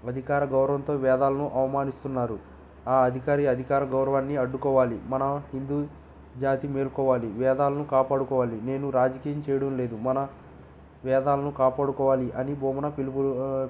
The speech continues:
పిలుపునిచ్చారు. ఏడు యజర్వ వేదాలు, ఏడు కొండలయ్యాలను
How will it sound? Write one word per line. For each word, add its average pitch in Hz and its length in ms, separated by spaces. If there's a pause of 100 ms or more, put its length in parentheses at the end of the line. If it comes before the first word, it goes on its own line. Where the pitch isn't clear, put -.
పిలుపునిచ్చారు. 131 600 (160)
ఏడు 135 320 (1900)
యజర్వ 135 300
వేదాలు, 139 460
ఏడు 139 280
కొండలయ్యాలను 135 1800